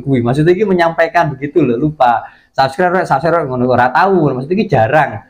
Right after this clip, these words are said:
Cuma ada tombol icon di atas ini, subscribe gitu. Cuman kan nggak pernah tak sampaikan. Lali-lali, rek, luput-luput ya.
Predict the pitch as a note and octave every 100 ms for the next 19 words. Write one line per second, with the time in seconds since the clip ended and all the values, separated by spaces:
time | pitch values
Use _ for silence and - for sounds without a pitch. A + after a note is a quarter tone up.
0 | _ _ _ _ _ _ E3 D#3+ D3+ D#3
1 | D#3 C3 C#3 C#3 B2 C3 C3 - D3 A#2+
2 | B2 A2+ C3+ C3+ C3 C#3 D3 C#3 A2 -
3 | C#3 A#2 B2 B2+ C#3+ E3 E3 A2 A2+ C3
4 | B2+ B2+ B2 B2 - A2 G2+ _ - D3
5 | E3+ G#3 G#3 G3+ D3 A#2+ C#3 C#3 D3 C#3
6 | C#3 B2 A2+ G2